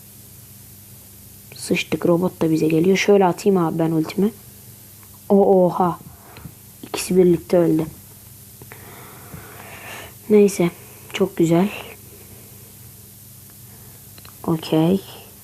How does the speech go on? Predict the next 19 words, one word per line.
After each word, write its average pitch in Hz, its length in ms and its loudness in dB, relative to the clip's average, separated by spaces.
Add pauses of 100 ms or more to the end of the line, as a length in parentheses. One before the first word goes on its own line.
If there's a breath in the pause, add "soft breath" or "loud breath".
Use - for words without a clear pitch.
(1120 loud breath)
Arkadaşlar, 233 600 2
bu 226 100 4
arada 233 260 2
dediğim 233 340 4
gibi 220 220 4
yarın 220 440 4
da 226 40 4
yüz 226 260 4
kupada 214 380 2
bir 214 100 4
serisi 202 480 4
gelecek. 208 580 2
Yarın 185 280 4
yüz 190 240 2
kupada 190 400 0
bir 196 60 6
serisi 185 500 2
gelecek 170 400 4
arkadaşlar. 156 800 -2